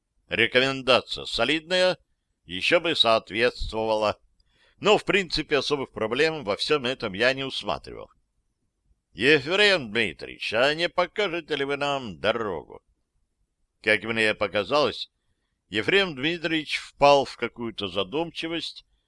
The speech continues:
но причину её он раскрыл почти сразу. «Видите ли, в чём загвоздочка, господа офицеры? Я сюда на бричке приехал, а втроём-то в ней никак не поместиться».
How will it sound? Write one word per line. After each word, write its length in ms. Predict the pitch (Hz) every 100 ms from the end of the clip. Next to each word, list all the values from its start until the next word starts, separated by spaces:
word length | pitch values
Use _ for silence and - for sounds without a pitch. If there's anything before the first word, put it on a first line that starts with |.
| _ _
но 100 | 117
причину 500 | 117 123 - 147 127
её 400 | 117 110 110 147
он 180 | 127 123
раскрыл 540 | 127 135 - 95 98
почти 440 | - 92 - - 135
сразу. 580 | - 110 92 76 76 73 _ _ _ _ _ _ _ _ _
«Видите 640 | - 65 117 180 170 165 165
ли, 120 | 165
в 40 | -
чём 300 | 151 147 123
загвоздочка, 760 | 120 131 143 131 110 - 104
господа 540 | 87 95 - 92 110
офицеры? 580 | 110 87 - 87 71 50 - _ _ _ _
Я 340 | 135 175 175
сюда 360 | 156 147 143 156
на 140 | 151
бричке 380 | 147 170 - 110
приехал, 680 | 76 87 67 55 58 53 - _ _ _
а 140 | -
втроём-то 600 | 127 - 196 202 180 131 120
в 60 |
ней 160 | 110 67
никак 500 | 90 131 160 175 -
не 60 |
поместиться». 920 | 160 160 143 - - 160 - - 135